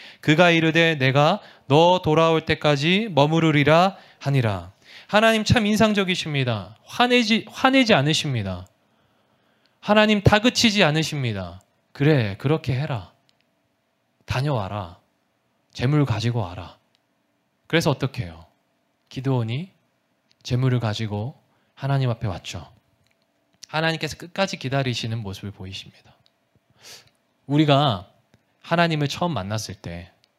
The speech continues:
우리가 예수님을 처음 만났을 때, 우리가 예수님을 주인이, 주인으로 영접하고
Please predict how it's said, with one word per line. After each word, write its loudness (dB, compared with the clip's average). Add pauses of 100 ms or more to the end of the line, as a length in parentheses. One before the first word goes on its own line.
(120)
우리가 4
예수님을 0
처음 -4
만났을 -4
때, -8 (800)
우리가 4
예수님을 4
주인이, 0
주인으로 2
영접하고 0